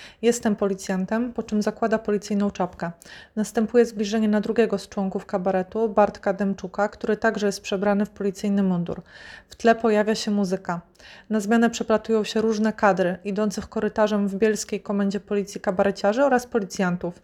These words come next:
Następnie odprawę do służby, którą prowadzi prawdziwy stróż prawa, policjantów robiących w tle zdjęcia.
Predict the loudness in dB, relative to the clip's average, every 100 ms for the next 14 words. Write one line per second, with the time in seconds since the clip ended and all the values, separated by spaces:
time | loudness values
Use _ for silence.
0 | -18 -18 -16 -4 -4 0 2 4 2 2
1 | 2 4 2 0 0 -2 2 0 2 0
2 | 2 0 0 0 0 0 0 -2 -2 -4
3 | -8 0 2 4 4 2 -4 -2 -4 -4
4 | -4 -4 -2 -2 -4 -8 -8 0 2 0
5 | -2 -2 -2 -4 -6